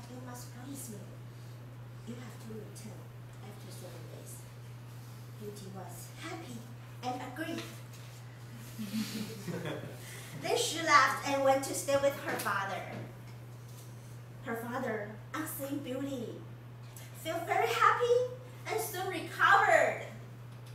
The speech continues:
Beauty stayed with her family for seven days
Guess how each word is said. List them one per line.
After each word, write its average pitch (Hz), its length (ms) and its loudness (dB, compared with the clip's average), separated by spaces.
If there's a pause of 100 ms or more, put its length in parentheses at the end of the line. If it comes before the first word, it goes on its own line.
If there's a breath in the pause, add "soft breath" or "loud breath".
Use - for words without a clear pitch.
(720)
Beauty 262 300 -4
stayed 247 360 2
with 330 200 -2 (140)
her 240 260 0
family 254 460 0 (800 loud breath)
for 285 120 -4
seven 302 560 -2
days 208 440 -6